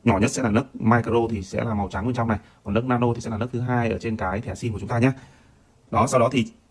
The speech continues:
các bạn để ý ở trên cái thanh bịt sim này, nó sẽ có một cái chiều đưa vào của sim. Đây, mình sẽ dòm kỹ này,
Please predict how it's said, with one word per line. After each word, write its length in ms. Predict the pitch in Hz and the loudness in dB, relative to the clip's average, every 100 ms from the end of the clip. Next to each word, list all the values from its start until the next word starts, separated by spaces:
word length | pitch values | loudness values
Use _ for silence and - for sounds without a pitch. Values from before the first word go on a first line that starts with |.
| _ | _
các 100 | 131 | 0
bạn 100 | - | 2
để 80 | 120 | 2
ý 140 | 92 120 | 2 0
ở 120 | 127 | 0
trên 260 | 131 127 | 0 0
cái 280 | 110 98 135 - _ _ - | 0 -2 -4 -10 _ _ -12
thanh 240 | 135 127 | -4 0
bịt 160 | 120 120 | 2 0
sim 180 | - 127 | 0 0
này, 140 | 110 92 | 0 -2
nó 80 | 110 | -6
sẽ 120 | 127 | -4
có 120 | 110 | -2
một 80 | 123 | -2
cái 100 | 127 | -4
chiều 240 | - 110 98 | -4 -2 2
đưa 140 | 120 | 4
vào 200 | 113 95 | 4 2
của 60 | 95 | -2
sim. 200 | 127 113 - _ _ _ - | -4 -4 -6 _ _ _ -4
Đây, 200 | 98 101 | -2 0
mình 80 | 92 | -2
sẽ 100 | 107 | -4
dòm 140 | 107 | -6
kỹ 160 | - | -4
này, 100 | 120 | -4